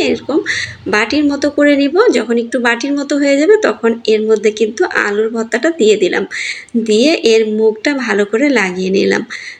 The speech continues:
নিয়ে আপনারা দেখতে পাচ্ছেন যে আমি কিভাবে করেছি। এরকম আমি ছয়টা বানিয়ে নিয়েছি।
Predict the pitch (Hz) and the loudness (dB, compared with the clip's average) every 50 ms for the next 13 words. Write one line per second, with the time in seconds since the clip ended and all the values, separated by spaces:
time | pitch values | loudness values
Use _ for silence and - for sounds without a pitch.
0 | _ - 214 214 220 220 233 262 311 370 - - - - 214 240 - 240 247 247 | _ -2 0 2 2 2 2 2 2 0 -2 -4 -6 -8 -8 -4 -4 -2 -2 -2
1 | 233 247 233 233 311 311 320 311 320 - 392 392 392 311 254 214 220 - 202 190 | -2 -2 -2 -2 -2 -2 -2 -2 2 2 4 4 4 4 2 0 0 0 -2 -2
2 | 196 185 208 202 202 196 190 180 - - - - 165 - - - - - - - | 0 0 -2 0 2 2 2 2 0 -2 -2 -4 -4 -6 -6 -10 -18 -20 -20 -20
3 | - - - _ - 269 294 294 330 320 311 311 311 311 - - 294 294 302 311 | -20 -20 -8 _ 0 0 2 4 4 4 4 4 2 2 0 0 -2 0 0 0
4 | 294 294 294 294 302 311 311 302 311 311 311 302 294 302 - 381 | 0 2 0 2 2 2 4 4 4 4 4 2 0 2 2 2